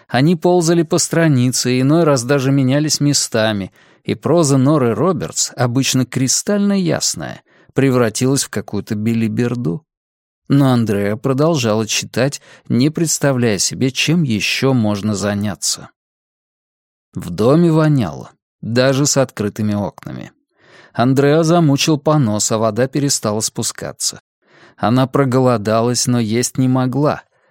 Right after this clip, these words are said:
Попробовала съесть сэндвич, обычный сэндвич с сыром, и её вырвало через несколько минут после того, как он оказался в желудке. Она едва успела добежать до мусорного ведра.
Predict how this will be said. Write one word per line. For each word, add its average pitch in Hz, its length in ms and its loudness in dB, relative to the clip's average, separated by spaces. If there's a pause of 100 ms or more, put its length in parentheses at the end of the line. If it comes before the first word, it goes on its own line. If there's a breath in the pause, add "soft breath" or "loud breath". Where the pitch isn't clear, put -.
(160)
Попробовала 156 580 0
съесть 156 340 0
сэндвич, 123 760 -2
обычный 147 580 -2
сэндвич 151 480 0
с - 80 -2
сыром, 101 480 -2 (300 soft breath)
и 135 100 -2
её 165 280 4
вырвало 139 560 0
через 120 340 -2
несколько 156 540 0
минут 127 400 2
после 113 280 -2
того, 110 300 -2
как 120 220 -4
он 113 100 0
оказался 95 640 -4
в 92 60 -12
желудке. 98 720 -6 (540 soft breath)
Она 120 240 0
едва 127 600 2
успела 139 580 0
добежать 123 540 -2
до 127 140 2
мусорного 123 580 0
ведра. 131 480 -2